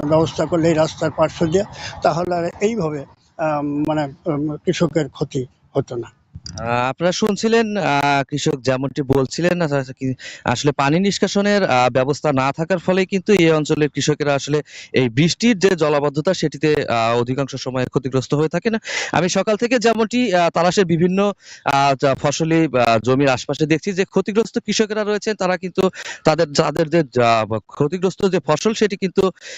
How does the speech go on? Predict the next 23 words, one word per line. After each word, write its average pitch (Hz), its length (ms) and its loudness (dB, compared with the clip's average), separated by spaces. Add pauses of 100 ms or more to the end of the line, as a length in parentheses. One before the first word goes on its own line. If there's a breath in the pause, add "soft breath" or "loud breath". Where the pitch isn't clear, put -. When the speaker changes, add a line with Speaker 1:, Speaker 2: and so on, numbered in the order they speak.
(120)
Speaker 2:
আহ, 127 400 2
বা, 110 340 2
বা, 98 240 2
সেটি, 156 360 0
আহ, 120 220 2
সেই 143 200 0
জমিগুলোতে 135 480 0
কিন্তু 135 180 -6
তারা 139 160 -2
কাজ 156 220 -4
করছেন। 214 200 0
এখানে 220 280 0
আমার 196 220 0
সাথে 202 220 -6
আর 170 200 0
একজন, 180 300 -2 (320 loud breath)
আহ, 131 180 2
কৃষক 175 320 2
উপস্থিত 151 500 2
রয়েছেন, 156 340 2
তার 175 120 -2
সাথে 170 200 -6
একটু 170 120 -8